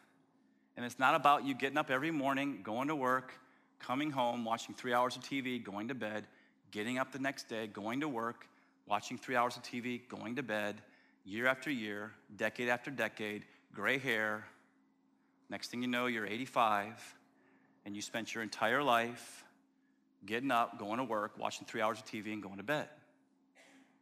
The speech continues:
No, how, how, how many of you guys understand God's got a lot better plan than that for your life?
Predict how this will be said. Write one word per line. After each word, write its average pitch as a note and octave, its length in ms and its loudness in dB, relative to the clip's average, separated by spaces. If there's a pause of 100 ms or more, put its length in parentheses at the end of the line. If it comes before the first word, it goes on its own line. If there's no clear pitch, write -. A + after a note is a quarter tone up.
(400)
No, C3+ 260 2 (460)
how, D#3 220 -8
how, - 300 -8
how - 420 -6
many G#3+ 140 0
of E3+ 80 -2
you D#3+ 40 -2
guys C#3 180 4
understand C#3 460 0
God's C3+ 220 2
got A#2+ 160 0
a G2 40 -4 (680)
lot D#3+ 380 4
better D#3 120 2
plan D3+ 360 2
than B2 140 0
that B2 200 2
for A2+ 60 -8
your A2+ 120 -4
life? B2+ 220 -2